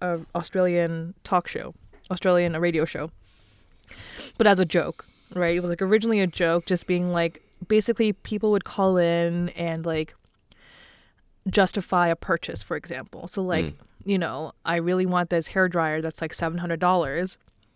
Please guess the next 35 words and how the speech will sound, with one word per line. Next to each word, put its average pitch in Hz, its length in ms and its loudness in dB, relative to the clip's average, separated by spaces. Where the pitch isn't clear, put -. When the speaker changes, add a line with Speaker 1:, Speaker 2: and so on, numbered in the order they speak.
Speaker 1:
right? 160 360 -2
And 180 180 0
then 170 180 0
they 175 160 2
say, 170 400 -2
"Okay, 208 640 0
well, 170 460 0
how - 240 -2
many 208 160 4
times 208 340 2
did 220 100 0
it 220 80 0
take - 280 -2
you 151 360 -6
to, 196 140 0
<laughs> - 220 -8
sorry, 175 240 -2
um, 175 340 0
how 214 180 4
much 233 200 2
does 214 100 -4
it 208 80 0
cost 240 320 0
you 170 80 -4
to 165 80 -6
go 160 160 0
to 185 300 -2
a, 180 120 2
a 190 100 -4
salon 214 420 -2
to 175 100 -12
get 165 180 -6
the - 60 -18
thing 214 320 2
done 226 280 6